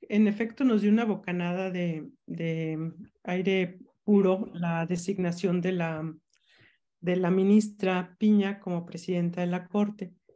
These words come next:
Pero, pues, aún está ahí el tema de la tiranía de los cuatro votos, ¿no?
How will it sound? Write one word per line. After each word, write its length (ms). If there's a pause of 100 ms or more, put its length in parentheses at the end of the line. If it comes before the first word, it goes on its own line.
(580)
Pero, 580
pues, 220
aún 360
está 340
ahí 360 (160)
el 260
tema 600
de 240
la 320
tiranía 460
de 80
los 180
cuatro 320
votos, 480
¿no? 260